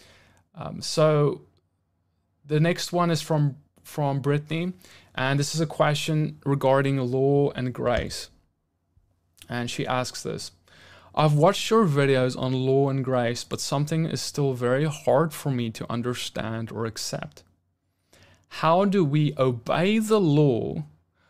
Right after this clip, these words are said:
while also accepting that we are saved by grace? It feels so contradicting and is hard for me to make sense of." Yeah, all right. So this is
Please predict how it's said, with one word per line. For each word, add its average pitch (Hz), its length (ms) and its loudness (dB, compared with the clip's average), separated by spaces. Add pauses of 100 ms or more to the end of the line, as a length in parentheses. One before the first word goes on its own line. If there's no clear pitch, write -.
(140)
while 143 180 4
also 190 560 2
accepting 147 720 0
that 131 180 0
we 135 160 -2
are 127 280 0
saved 156 720 -4
by 113 260 -6
grace? - 760 -6 (680)
It 147 100 -2
feels 185 300 0
so 202 160 2
contradicting 160 840 -2
and 131 120 -4
is 131 120 -4
hard 139 420 0
for 165 140 -8
me 123 200 -2
to 131 80 -6
make 120 400 -6
sense - 380 -8
of." - 240 -10 (1120)
Yeah, 156 200 2
all 165 160 4
right. 139 200 2
So 185 100 2
this 185 200 0
is 202 220 -2